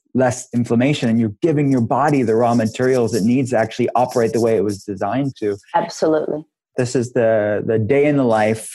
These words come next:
Speaker 1: of what a Wellco wellness protocol looks like.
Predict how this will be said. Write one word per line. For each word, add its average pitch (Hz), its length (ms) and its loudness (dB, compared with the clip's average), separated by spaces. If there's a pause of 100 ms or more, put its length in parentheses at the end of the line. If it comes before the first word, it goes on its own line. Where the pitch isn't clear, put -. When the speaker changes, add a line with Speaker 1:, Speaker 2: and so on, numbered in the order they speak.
Speaker 1:
of 110 360 -2 (260)
what 131 360 0
a 131 60 2
Wellco 123 600 2
wellness 113 500 0
protocol 113 480 0
looks 110 320 -4
like. 98 280 -4